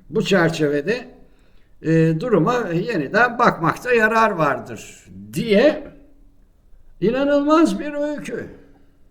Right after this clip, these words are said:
Bakın, strateji budur işte.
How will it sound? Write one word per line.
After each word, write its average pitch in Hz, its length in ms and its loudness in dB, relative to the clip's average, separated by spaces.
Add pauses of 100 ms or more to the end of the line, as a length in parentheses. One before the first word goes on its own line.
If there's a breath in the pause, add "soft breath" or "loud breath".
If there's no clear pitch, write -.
(1700)
Bakın, 240 340 0 (1200)
strateji 175 840 2
budur 170 280 0
işte. - 320 -10